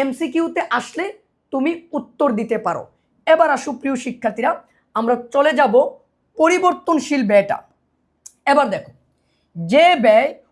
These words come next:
উৎপাদনের পরিবর্তনের সাথে সাথে পরিবর্তন হয়, অর্থাৎ তোমার উৎপাদন যত বাড়বে ব্যয়ের পরিমাণ তত বাড়বে,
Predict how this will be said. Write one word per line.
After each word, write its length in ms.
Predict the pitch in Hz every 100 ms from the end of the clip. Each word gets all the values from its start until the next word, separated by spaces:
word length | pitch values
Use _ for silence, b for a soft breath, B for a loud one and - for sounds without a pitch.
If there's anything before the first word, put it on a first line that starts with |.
| _ _
উৎপাদনের 680 | 285 - - 339 339 339 349 - 311
পরিবর্তনের 720 | 311 339 339 339 - 339 330 -
সাথে 220 | 247 262 311
সাথে 200 | 311 320 320 -
পরিবর্তন 600 | 311 330 339 320 - 285 220
হয়, 180 | 156 113 _ _ _ -
অর্থাৎ 300 | 233 311 311 320
তোমার 220 | 330 320 311 294
উৎপাদন 460 | 262 _ 339 320 339 262
যত 160 | 311 311 269 233
বাড়বে 320 | 247 226 302 - - - 190
ব্যয়ের 260 | 226 294 302 -
পরিমাণ 340 | 294 285 285 262
তত 140 | 269 269 214
বাড়বে, 280 | 185 160 143